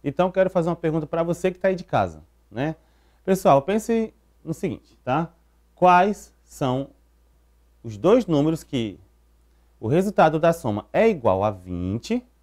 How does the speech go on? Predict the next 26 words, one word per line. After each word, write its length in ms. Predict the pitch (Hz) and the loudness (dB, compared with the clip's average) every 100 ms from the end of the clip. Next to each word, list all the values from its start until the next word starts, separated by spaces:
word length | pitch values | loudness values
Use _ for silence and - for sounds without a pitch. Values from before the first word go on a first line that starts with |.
| _ _ | _ _
e 120 | 117 | -6
que 100 | 165 | 0
o 60 | 139 | 2
resultado 580 | 165 214 220 165 147 | 2 0 0 0 2
da 100 | 139 | 2
diferença 560 | 131 190 208 156 151 - | 0 0 -2 0 -2 -6
entre 160 | 123 156 | -6 -4
eles 160 | 147 | -4
dois 360 | 120 170 165 - _ _ _ _ - | 0 0 -2 -8 _ _ _ _ -6
é 160 | 156 | -2
igual 500 | 196 156 123 135 202 _ _ _ | -2 0 2 2 0 _ _ _
a 120 | 170 | 0
dez, 400 | 190 165 139 - _ _ _ _ _ | 4 4 2 -10 _ _ _ _ _
ok? 400 | 90 - 180 214 _ _ _ _ - | -12 -4 -2 -4 _ _ _ _ -8
Então, 200 | 147 214 | 0 2
pensa 280 | 214 208 196 | 2 2 2
aí 340 | 160 185 196 - | 2 2 -2 -6
rapidinho, 580 | 120 - 107 127 165 175 | -10 -10 -6 -2 0 2
né? 220 | 139 170 - _ _ _ - | 0 -4 -8 _ _ _ -16
Eu 100 | 110 | -4
quero 160 | 143 | -2
que 60 | 165 | 0
você 100 | 175 | -2
pense 260 | 165 156 | -2 -4
o 20 | - | -6
seguinte 320 | 139 82 | -14 -16